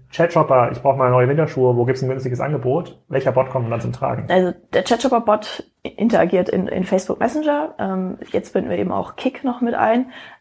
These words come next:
Speaker 2: Äh, die anderen Bots sind inter-, interne Bots. Also wir haben einen Bot, der quasi die, äh, Customer Service Anfragen an uns weiterleitet in Slack. Wir haben einen Bot, der, äh, wenn irgendwas im System down ist oder wenn irgendwas nicht funktioniert, wie es soll, der
Speaker 1: Ah,
Speaker 2: uns
Speaker 1: das ist quasi
Speaker 2: alarmiert.
Speaker 1: so ein kleiner Service, so wie Zapier eigentlich auch. Dann wären ja Zapiers,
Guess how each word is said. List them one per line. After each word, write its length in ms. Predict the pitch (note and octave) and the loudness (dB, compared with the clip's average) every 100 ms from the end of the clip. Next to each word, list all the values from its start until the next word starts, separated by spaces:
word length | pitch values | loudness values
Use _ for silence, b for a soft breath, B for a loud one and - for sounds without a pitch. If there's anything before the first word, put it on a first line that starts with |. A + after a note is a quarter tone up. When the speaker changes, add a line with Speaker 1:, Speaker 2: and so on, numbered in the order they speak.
| _ | _
Speaker 2:
Äh, 240 | F3+ F#3 | -2 2
die 120 | F#3 - | 4 4
anderen 180 | G3 F#3+ | 4 2
Bots 200 | F3+ - | 2 2
sind 180 | F3 | 2
inter-, 320 | F#3+ F#3+ F3+ - | 2 0 -2 -2
interne 380 | F3+ F3 E3 F3 | -2 2 2 2
Bots. 440 | E3 - - - - _ | -2 -8 -8 -14 -20 _
Also 200 | E3+ E3+ | 0 0
wir 120 | F#3 | 0
haben 140 | F#3 | -2
einen 260 | - F3 F#3 | 0 -2 0
Bot, 360 | F3 F3+ - G3 | 0 -2 -6 -8
der 80 | |
quasi 400 | F#3+ E3+ E3+ E3+ | -2 0 2 0
die, 380 | E3+ E3+ E3 D#3+ | -2 -6 -4 -4
äh, 140 | - F3+ | -4 -4
Customer 300 | - - F3+ | -6 -8 -8
Service 340 | F3+ C4 C#4 G3+ | -2 0 2 2
Anfragen 480 | G#3+ G#3+ G3 G3 | 0 -2 -2 0
an 140 | F#3+ F#3+ | -2 -2
uns 220 | F#3+ - | -4 0
weiterleitet 560 | F#3+ F#3+ F3+ F3 F#3+ F3+ | 0 2 2 2 0 -6
in 180 | F3 | -8
Slack. 460 | - - E3+ F3 - B B B - | -6 -2 0 -2 -6 B B B -10
Wir 140 | E3 | -8
haben 140 | F3 | -8
einen 280 | - E3+ E3+ | -6 -6 -6
Bot, 380 | D#3+ E3 E3+ - | -4 -6 -6 -2
der, 380 | E3 - - - | 2 2 0 -4
äh, 180 | - D#3+ D#3+ | -4 -4 -4
wenn 200 | E3+ - | -4 -2
irgendwas 300 | G3 G3+ F#3+ | 2 2 2
im 60 | F3 | 0
System 540 | E3+ F3 - F3 F#3 | -2 -2 -2 0 2
down 240 | F3+ E3+ F#3 | 2 0 0
ist 120 | F#3 | -2
oder 120 | E3 | 0
wenn 120 | E3+ - | 0 2
irgendwas 460 | G#3+ G#3 F3+ F3+ | 2 2 -2 -2
nicht 200 | F#3 G#3 | -4 -4
funktioniert, 520 | - F#3+ - F#3 G3 | -10 -10 -8 -8 -6
wie 60 | E3+ | -4
es 180 | E3+ - | -6 -2
soll, 260 | F#3 G3+ | 0 2
der 80 | F#3+ | 2
Speaker 1:
Ah, 60 | F#3 | 4
Speaker 2:
uns 100 | D#3+ | 4
Speaker 1:
das 180 | C#3+ - | 2 -2
ist 60 | |
quasi 140 | D3 F#3 | 0 2
Speaker 2:
alarmiert. 300 | G3 A3 C#3 | 4 2 2
Speaker 1:
so 80 | |
ein 80 | C#3 | -2
kleiner 260 | C3 D#3+ D3 | 0 0 0
Service, 360 | - F3 B2 | 0 0 0
so 120 | - B2+ | -4 -6
wie 120 | A#2+ | -2
Zapier 400 | C3+ D3 C3+ G#2+ | -2 0 2 2
eigentlich 400 | G#2+ A2 A2+ - | 2 0 -4 0
auch. 320 | C3 B2 - | 0 0 -2
Dann 280 | - A2+ A2+ | -10 -8 -6
wären 220 | A2+ A#2 | -4 -4
ja 100 | A2+ A2 | -2 0
Zapiers, 600 | A#2+ B2 B2+ A#2 A#2 | 0 0 0 0 -2